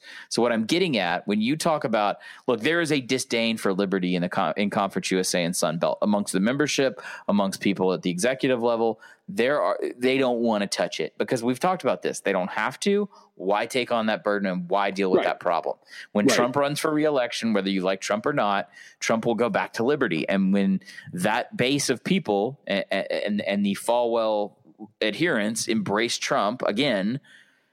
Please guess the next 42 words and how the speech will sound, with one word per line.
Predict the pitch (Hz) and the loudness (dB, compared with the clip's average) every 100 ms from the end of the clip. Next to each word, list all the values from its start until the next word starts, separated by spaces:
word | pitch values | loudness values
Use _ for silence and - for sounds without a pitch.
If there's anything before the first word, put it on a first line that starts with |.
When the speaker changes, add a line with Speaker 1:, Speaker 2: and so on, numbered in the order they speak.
| _ _ _ _ _ _ 95 _ | _ _ _ _ _ _ -20 _
Speaker 1:
people | - 135 156 | -2 2 2
are | 135 | 2
going | 127 127 | 2 2
to | 135 | 2
look | 110 104 | 2 2
at | 143 | 2
liberty. | 139 143 113 92 | 0 0 0 0
And | 90 | 2
then | 95 | 2
the | 98 | 0
next | 110 - | 0 0
thing | 120 | 0
they're | 113 | 2
going | 98 104 | 2 2
to | 101 | 2
look | 120 135 | 0 0
at | 120 - | 0 0
liberty | - 117 160 139 110 98 | -2 0 2 2 2 2
in | 98 | 2
is | 101 | 0
the | - | -2
context | 92 95 95 101 98 113 | -2 -2 0 0 -2 -2
of | |
what | 113 123 | -2 -2
conference | - 147 156 107 - | 0 0 0 -2 -2
they're | 78 | -2
in. | 65 55 | -2 -2
It's | 85 - | -2 0
not | 170 | 0
as | 196 | 0
strong | - 170 156 147 | 0 0 2 0
as | 131 | 0
necessarily, | 123 120 117 123 117 113 104 - - - - 104 | 0 -2 -2 0 2 2 0 -4 -16 -18 -6 -2
we, | 113 143 | 2 2
we | 147 | 2
do | 131 147 | 0 0
this | 139 131 | 0 0
a | |
lot | 117 117 85 | 2 2 0
when, | 107 | 0
like, | 101 | 0
Michigan, | 98 117 117 104 | 0 0 0 -2